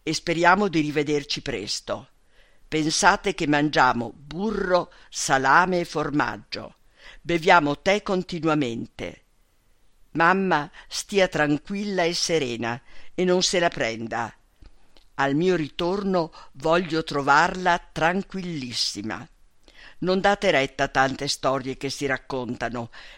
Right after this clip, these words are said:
perché sono tutte chiacchiere e nulla più. Quindi calma e pazienza. Mi auguro che voi stiate bene e non soffriate troppo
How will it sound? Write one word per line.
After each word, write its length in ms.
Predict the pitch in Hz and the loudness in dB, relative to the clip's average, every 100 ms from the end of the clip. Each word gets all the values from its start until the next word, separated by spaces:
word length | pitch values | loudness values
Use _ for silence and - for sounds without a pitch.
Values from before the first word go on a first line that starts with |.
| - | -6
perché 280 | 160 151 | -6 -2
sono 340 | 175 202 185 175 | -4 0 0 0
tutte 400 | 214 214 - 185 | -4 -6 -4 -2
chiacchiere 800 | - 117 113 - 135 123 110 - | 2 0 0 -8 -6 -6 -8 -6
e 100 | 156 | -4
nulla 380 | 156 175 175 160 | -2 -2 -2 -4
più. 260 | - 117 - - - _ _ - - - - | -4 -10 -14 -20 -20 _ _ -20 -20 -20 -16
Quindi 640 | 175 190 208 185 196 - - - - | -8 -4 -4 -4 -10 -14 -20 -20 -6
calma 420 | 135 143 170 180 | 0 2 2 0
e 80 | 165 | 0
pazienza. 840 | 156 - - 110 98 139 - 78 - _ _ _ _ _ _ _ - | -4 -6 -6 -6 -8 -12 -10 -10 -12 _ _ _ _ _ _ _ -12
Mi 160 | 151 175 | 0 6
auguro 440 | 180 190 180 160 | 6 6 2 -2
che 140 | 156 151 | 0 -2
voi 200 | 151 165 | 0 -2
stiate 480 | - - 151 - 139 | -2 0 0 0 -2
bene 440 | 135 120 139 143 - - - | -2 -2 -2 -4 -8 -20 -8
e 120 | 160 | -2
non 220 | 165 175 | 0 0
soffriate 800 | 185 - - - 160 156 - 139 | 0 -2 -4 -2 2 2 2 -6
troppo 640 | - 139 123 - - 165 - | -4 -2 -2 -6 -4 -2 -2